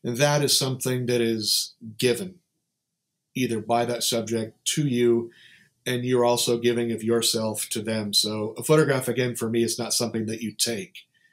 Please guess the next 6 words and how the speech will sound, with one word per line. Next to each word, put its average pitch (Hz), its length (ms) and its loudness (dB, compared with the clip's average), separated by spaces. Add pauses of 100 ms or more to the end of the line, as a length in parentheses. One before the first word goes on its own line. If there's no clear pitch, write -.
(560)
I 123 80 2
am 117 180 -2
given 113 500 0 (160)
photographs, 107 680 -2
whether 107 280 -2
it's - 380 -2